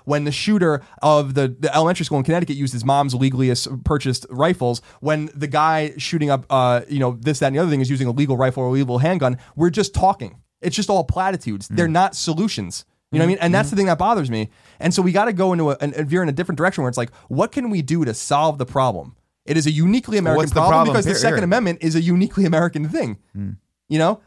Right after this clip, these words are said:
Speaker 1: I'm not ashamed that we're an armed society. I think it's one of the things that makes us special.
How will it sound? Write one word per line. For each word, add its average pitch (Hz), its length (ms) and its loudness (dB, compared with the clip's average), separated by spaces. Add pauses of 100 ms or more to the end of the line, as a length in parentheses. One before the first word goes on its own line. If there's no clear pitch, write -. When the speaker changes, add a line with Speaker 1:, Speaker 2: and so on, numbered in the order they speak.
(100)
Speaker 1:
I'm 240 180 2
not 320 140 2
ashamed 262 380 0
that 135 100 0
we're 139 100 0
an 139 80 0
armed 139 160 0
society. 165 400 0
I 143 160 0
think 220 160 -2
it's 160 100 -6
one 151 120 0
of 143 60 -2
the 135 60 -4
things 139 200 -2
that 131 100 -4
makes 135 220 -4
us 120 120 -4
special. 123 520 -4